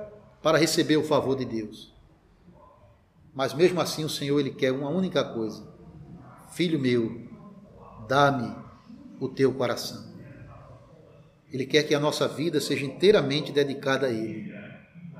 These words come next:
Que nós vivamos única e exclusivamente para o louvor da sua glória. Que darei ao Senhor por todos os seus benefícios? Como expressar minha gratidão a Deus?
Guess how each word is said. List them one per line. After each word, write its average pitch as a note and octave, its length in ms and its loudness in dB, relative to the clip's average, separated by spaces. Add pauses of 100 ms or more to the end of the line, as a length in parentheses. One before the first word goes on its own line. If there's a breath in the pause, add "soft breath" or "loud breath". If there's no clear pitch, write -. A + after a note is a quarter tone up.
(380)
Que C3+ 120 -8
nós C3+ 200 2
vivamos C#3 440 -4 (120)
única G3+ 340 0
e E3+ 40 2
exclusivamente B2+ 760 -2 (300)
para C3 140 2
o C3 40 0
louvor B2+ 500 2 (680)
da A#2+ 120 -2
sua A#2+ 240 -4
glória. F#2+ 440 -10 (640)
Que E3 120 0
darei C3+ 280 4
ao C3 100 2
Senhor A#2 460 -4 (200)
por G#2+ 120 -16
todos - 260 -6
os - 60 -10
seus A2+ 140 -8
benefícios? G#2+ 880 -12 (1400)
Como E3+ 260 -2
expressar C3 560 -2
minha B2 160 -6
gratidão A2 500 -6
a G#2+ 60 -10
Deus? G2+ 580 -16